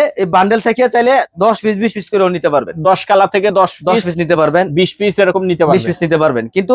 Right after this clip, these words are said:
Speaker 1: সর্বনিম্ন মাল অর্ডার করতে হবে পঞ্চাশ পিস থেকে একশো পিস।
Speaker 2: ওড়না?
Speaker 1: ওড়না। পঞ্চাশ
Speaker 2: আচ্ছা।
Speaker 1: পিসের কম ওড়না অর্ডার করা হবে না।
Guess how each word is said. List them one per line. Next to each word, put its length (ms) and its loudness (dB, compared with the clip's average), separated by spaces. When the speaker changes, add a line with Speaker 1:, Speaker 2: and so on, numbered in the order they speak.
Speaker 1:
সর্বনিম্ন 640 2
মাল 160 4
অর্ডার 180 2
করতে 200 0
হবে 220 0
পঞ্চাশ 400 -6
পিস 140 -14
থেকে 140 -2
একশো 220 -2
পিস। 180 -10
Speaker 2:
ওড়না? 300 4
Speaker 1:
ওড়না। 300 0
পঞ্চাশ 200 2
Speaker 2:
আচ্ছা। 140 0
Speaker 1:
পিসের 240 2
কম 360 2
ওড়না 300 0
অর্ডার 240 2
করা 180 2
হবে 180 0
না। 140 -8